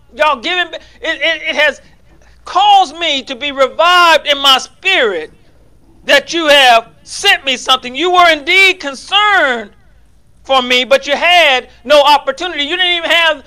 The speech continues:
the ability to give. You wanted to give, but you didn't even have anything to give. But now that you have,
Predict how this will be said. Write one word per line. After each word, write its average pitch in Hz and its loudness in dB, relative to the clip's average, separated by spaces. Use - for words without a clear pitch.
the 262 2
ability 339 -2
to 277 -6
give. 320 -2
You 302 -6
wanted 403 -2
to 262 -12
give, 208 -8
but 277 4
you 359 -4
didn't 349 -2
even 320 -4
have 269 2
anything 285 -2
to 359 -4
give. 277 -2
But 285 2
now 370 2
that 330 2
you 294 -12
have, 302 2